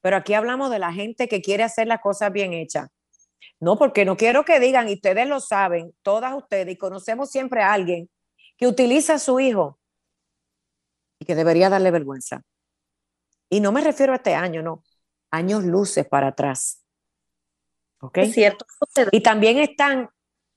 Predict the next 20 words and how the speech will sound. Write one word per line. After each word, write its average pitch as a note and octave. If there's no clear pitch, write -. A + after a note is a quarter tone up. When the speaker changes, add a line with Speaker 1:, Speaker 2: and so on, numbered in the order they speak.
Speaker 1:
los G3+
que G3+
no G#3
cuidan A3+
de F3+
sus -
hijos C#3
y F#3+
no F#3
Speaker 2:
Sí, A#3+
Speaker 1:
sirven G#3
de G3+
Speaker 2:
por G3
eso G#3+
Speaker 1:
ejemplo F3+
para E3
los E3+
que E3+
tratamos F#3
de G3